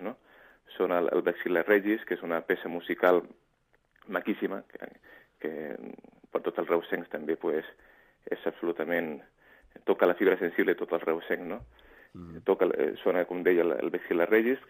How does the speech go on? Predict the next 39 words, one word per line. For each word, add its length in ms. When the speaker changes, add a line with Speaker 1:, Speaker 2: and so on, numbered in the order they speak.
Speaker 1:
que 120
ho 140
canta 340
la 140
Capella 360
de 100
Cantors 320
de 80
la 100
Congregació 460
de 80
la 100
Sang, 220
i 120
un 120
cop, 260
eh, 260
finalitza 460
aquesta 460
peça 220
musical, 500
el 140
corneta 560
del, 460
dels 200
armats 340
fa 120
el 80
toc 160
de 160
silenci. 420
En 100
aquell 160
moment 300
es 180
fa 100
un 200
silenci 380
absolut, 500